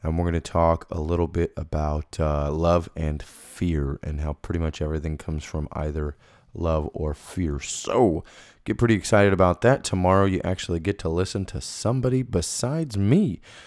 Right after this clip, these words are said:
So that ought to be pretty fun. I take up a little bit more time. Sometimes I do run out of things to talk about, which is pretty rare for me.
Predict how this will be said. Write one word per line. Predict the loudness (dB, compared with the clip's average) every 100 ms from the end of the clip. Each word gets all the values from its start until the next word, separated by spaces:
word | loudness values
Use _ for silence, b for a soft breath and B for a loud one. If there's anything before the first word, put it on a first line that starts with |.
| B B
So | -2 2
that | 6 6
ought |
to | 6
be | 2
pretty | -2 2 2
fun. | 2 0 0 -4 -12 _
I | -6
take | -4 -2 -2
up | 0
a |
little | 0 0
bit | -2 0
more | 0
time. | 0 0 -2 -2 -8
Sometimes | -6 -4 -2 -2
I | -2
do | -2 0
run | 0 2
out | 0
of | -2
things | -4 -6
to | -6
talk | -6 -6 -4
about, | -4 -4 -4
which | -6 -6
is | -8 -10
pretty | -10 -2 2 4
rare | 4 4 2
for | 0 -4
me. | -2 -4